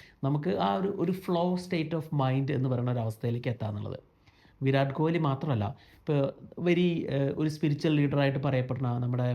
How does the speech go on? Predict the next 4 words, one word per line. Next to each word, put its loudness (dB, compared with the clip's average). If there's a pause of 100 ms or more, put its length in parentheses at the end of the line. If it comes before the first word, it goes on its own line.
(160)
ഏഹ്, -2
സദ്ഗുരു. -2 (840)
സദ്ഗുരുവും 0 (380)
ഡിജിറ്റൽ 2